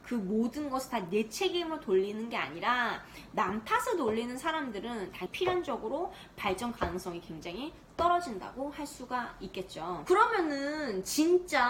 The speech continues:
아니, 물론 카미님 무슨 말씀하시는지 잘 알겠어요. 근데 저는 진짜 잘못한 게 없는데 그럴 경우에는 어떡하냐? 어? 진짜 남의, 나한테 너무 잘못했다. 나는 피해자다. 이런 경우도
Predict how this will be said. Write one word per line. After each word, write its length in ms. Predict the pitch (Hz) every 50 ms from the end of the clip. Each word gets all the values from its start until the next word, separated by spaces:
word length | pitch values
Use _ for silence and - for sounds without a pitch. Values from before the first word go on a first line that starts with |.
| 262 262
아니, 160 | 247 247 240 233 - 226 -
물론 440 | 233 208 240 285 311 330 339 330 285
카미님 600 | - - - - 427 427 427 427 415 403 339 226
무슨 260 | 208 208 208 - 302
말씀하시는지 680 | 302 269 214 208 - 247 247 254 269 - 285 269 262 -
잘 140 | - 262 190
알겠어요. 540 | 170 - 175 - 190 185 - - 175 156 160 -
근데 380 | - 294 320 302 339 320 - - - - - -
저는 680 | - - - 247 233 254 311 349 349 302 226 185 - -
진짜 720 | - - - - - 294 359 453 523 - - - - 539 539
잘못한 500 | 523 - 262 220 233 285 294 - - 403
게 80 | 403 392
없는데 840 | 277 208 214 240 269 277 247 220 208 226 247 262 240 202 175 - - - - - -
그럴 440 | - - 262 262 311 392 508 523
경우에는 460 | - - 262 220 233 269 311 359 370 339
어떡하냐? 580 | 180 175 175 - - - 403 392 349 285 220
어? 840 | 196 196 202 220 247 254 247 226 190 180 175 - 240 330 440 - - - - - 370 349 -
진짜 360 | - - - 339 349 359 392
남의, 560 | 311 220 214 208 233 311 330 320 320 320 311
나한테 340 | 294 233 196 196 214 262 -
너무 200 | 220 214 214 247
잘못했다. 1080 | 269 - - 185 196 247 311 - - 339 - - - - 165 165 170 180 190 196 196 180
나는 280 | 175 190 196 233 247 247
피해자다. 640 | - - 403 415 427 403 330 262 208 190 185 190 208
이런 420 | 233 262 285 392 466 494 494 466
경우도 1000 | - 311 254 226 254 285 311 285 277 254 247 254 277 285 285 254 226 196 180